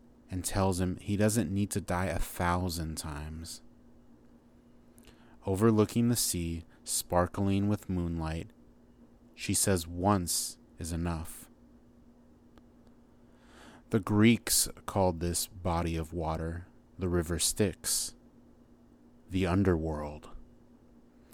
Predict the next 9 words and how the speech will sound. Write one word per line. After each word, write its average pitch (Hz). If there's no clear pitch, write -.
But 95
over 107
lifetimes, 87
the 98
river's 104
grown 92
into 87
an 87
ocean. 87